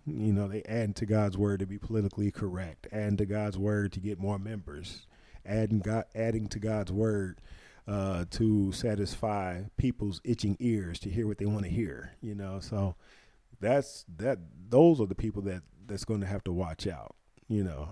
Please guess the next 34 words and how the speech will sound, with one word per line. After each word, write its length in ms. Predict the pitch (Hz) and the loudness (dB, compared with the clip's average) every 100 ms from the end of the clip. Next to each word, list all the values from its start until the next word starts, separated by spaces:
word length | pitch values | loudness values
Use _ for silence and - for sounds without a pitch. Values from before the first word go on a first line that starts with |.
| - | -12
So, 360 | - - 71 90 - - - - - - - - - 123 | -10 -8 -8 -10 -14 -20 -20 -12 -12 -12 -18 -20 -12 -4
all 100 | 104 | 2
right. 320 | 101 98 87 - - - - - - - - | 4 2 -2 -8 -12 -12 -14 -16 -18 -10 2
Well, 180 | 131 | 4
once 280 | 143 156 160 | 8 6 6
again, 560 | 139 131 139 110 104 113 - - | 2 6 6 6 2 -4 -10 2
uh, 300 | 117 104 101 | 4 4 2
my 120 | 101 | 2
name 240 | 123 135 123 | 6 6 6
is 140 | 113 | 4
Tim 340 | - - 123 110 | 2 4 6 6
Aaron, 400 | 110 113 113 110 | 4 4 4 2
and 80 | 98 | 2
I'm 120 | 101 | 2
joined 320 | 98 107 104 | 4 4 4
with 240 | 101 90 - | 2 0 -2
Rhonda 400 | 104 104 101 101 | 2 4 2 -2
Kay. 300 | - 113 110 | -2 0 4
And 100 | 107 | 6
you 140 | 117 | 4
can, 240 | - 113 101 | 4 0 0
if 200 | 104 147 | -2 0
you 60 | |
have 180 | 147 117 | 2 6
any 140 | 120 110 | 6 4
questions 500 | - 113 - 104 98 | 4 4 4 0 0
or 40 | |
comments 680 | - 131 113 101 101 95 - | 0 2 4 2 2 -2 -6
about 400 | 92 101 101 92 _ | -6 -4 -4 -6 _
the 80 | - | -8
topic 440 | - 107 104 95 - | -6 -4 -2 -2 0
today 380 | 101 98 101 | 0 0 0
or 160 | 95 104 | 2 4
any 380 | 123 139 117 | 6 4 4